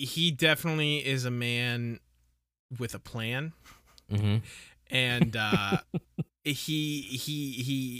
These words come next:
Speaker 1: he has this confidence about him, like, this, this kinda quiet confidence. And it's not to say, like, the current Voldy doesn't have that. That's just more of just, like, "I, I'm fucking arrogant asshole"
Speaker 2: Mm-hmm.
Speaker 1: energy. Um,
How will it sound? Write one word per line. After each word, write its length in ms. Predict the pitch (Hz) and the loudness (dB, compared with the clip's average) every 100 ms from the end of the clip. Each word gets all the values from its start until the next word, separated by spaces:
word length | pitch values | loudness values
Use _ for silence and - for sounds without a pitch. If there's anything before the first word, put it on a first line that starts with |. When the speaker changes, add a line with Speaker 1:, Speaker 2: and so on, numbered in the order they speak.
| 123 | -6
Speaker 1:
he 180 | 131 123 | -2 0
has 300 | 131 127 113 | 2 2 0
this 180 | 110 - | 0 0
confidence 1000 | - - 139 127 110 107 92 85 - - | -2 -2 0 0 -4 -8 -8 -6 -4 -4
about 400 | - 110 98 82 | -6 -6 -6 -6
him, 260 | 95 85 85 | -10 -10 -10
like, 280 | 95 92 - | -10 -10 -10
this, 300 | 101 - - - - - - | -4 -4 -4 -12 -20 -20 -6
this 160 | 151 139 | 2 6
kinda 240 | 196 180 | 8 8
quiet 380 | - 160 147 123 | 6 4 4 2
confidence. 500 | 135 120 107 95 117 | -2 -4 -6 -6 -4
And 80 | 139 | 0
it's 140 | 147 | 4
not 120 | 180 | 4
to 100 | 170 | 4
say, 180 | 151 160 | 6 6
like, 220 | 147 127 | 4 2
the 120 | 120 123 | 0 -4
current 360 | - 127 113 | -2 -2 -2
Voldy 320 | 117 107 101 | -4 -4 -4
doesn't 320 | 98 104 95 - | -4 -4 -6 -8
have 320 | - 98 104 | -6 -6 -4
that. 260 | 117 131 - - | -4 -4 -6 -10
That's 300 | 117 117 - | -6 -2 -2
just 180 | 110 - | -2 -4
more 140 | 107 | -6
of 60 | 98 | -6
just, 180 | 95 - | -6 -6
like, 180 | 90 | -8
"I, 220 | - 82 85 | -8 -8 -8
I'm 180 | 92 92 | -10 -10
fucking 360 | 90 107 - 90 | -10 -10 -10 -10
arrogant 320 | 87 90 85 | -8 -10 -10
asshole" 540 | 76 87 - 123 135 147 _ _ _ _ - | -10 -4 -4 -2 -6 -8 _ _ _ _ -2
Speaker 2:
Mm-hmm. 100 | 101 | 2
Speaker 1:
energy. 500 | 143 143 151 147 151 _ _ _ _ _ _ - | 4 2 0 0 -4 _ _ _ _ _ _ -4
Um, 560 | 117 110 98 87 78 | 0 0 -2 -6 -12